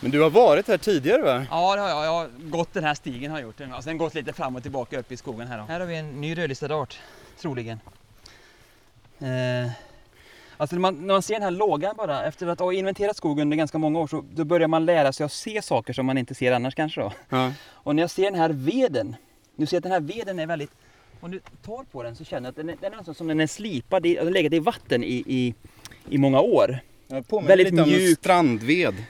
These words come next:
Speaker 2: Precis.
Speaker 1: Ja.
Speaker 2: Den här är troligen angripen av gränsticka. Det här är typisk gränstickelåga.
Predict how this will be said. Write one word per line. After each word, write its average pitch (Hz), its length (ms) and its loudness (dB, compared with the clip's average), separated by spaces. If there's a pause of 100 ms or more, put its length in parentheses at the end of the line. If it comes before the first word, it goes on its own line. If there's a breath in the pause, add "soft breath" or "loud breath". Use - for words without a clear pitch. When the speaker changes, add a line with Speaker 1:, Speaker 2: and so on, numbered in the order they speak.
Speaker 2:
Precis. 175 560 2 (240)
Speaker 1:
Ja. 123 220 0 (840)
Speaker 2:
Den 131 140 0
här 156 120 4
är 151 60 4
troligen 143 440 2
angripen 120 440 0
av 110 160 -2
gränsticka. 131 760 -2 (300)
Det 123 60 -8
här 139 80 2
är 143 60 2
typisk 143 480 -6
gränstickelåga. 117 880 -2